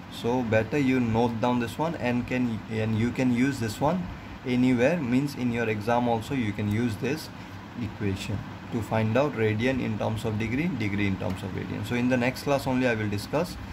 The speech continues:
this one in detail, how to use this. Okay, so right now try to understand pi is equal to one eighty degree and try to understand this definition carefully,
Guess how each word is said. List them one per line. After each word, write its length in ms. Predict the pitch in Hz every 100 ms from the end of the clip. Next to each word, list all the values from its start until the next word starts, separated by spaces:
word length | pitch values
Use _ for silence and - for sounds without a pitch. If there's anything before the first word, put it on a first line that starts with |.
| - - 110
this 200 | 107 -
one 220 | 127 202 - -
in 120 | 107
detail, 340 | 101 98 101 92
how 220 | 98 107
to 240 | 107 135 196 - -
use 280 | 104 104 98 -
this. 200 | 101 -
Okay, 240 | 110 165 175
so 160 | 156
right 200 | 110 117 127
now 160 | 139 143
try 160 | 123 120
to 80 | 120
understand 520 | 120 117 135 143 143
pi 180 | 117 113
is 120 | 117
equal 220 | 113 117
to 40 |
one 200 | 113 117
eighty 220 | 117 107 113
degree 300 | 113 147 123
and 160 | 113
try 180 | 117 139
to 100 | 143
understand 480 | 131 131 123 131 123
this 120 | 113
definition 600 | 101 98 107 104 98 110
carefully, 380 | 107 98 - -